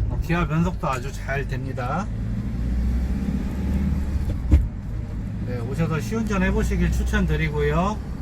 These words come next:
아, 마음에 드시면은 적당한 선에서 조율해서 차량 드리도록 하겠습니다. 완전 무사고 사-,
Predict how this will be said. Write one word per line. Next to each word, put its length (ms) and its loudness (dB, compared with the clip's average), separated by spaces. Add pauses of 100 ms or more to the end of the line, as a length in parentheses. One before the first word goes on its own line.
(1200)
아, 320 -2 (240)
마음에 300 4
드시면은 720 2 (220)
적당한 400 2
선에서 680 2 (640)
조율해서 580 0 (540)
차량 240 2
드리도록 500 0
하겠습니다. 680 0 (560)
완전 380 4
무사고 380 2
사-, 220 0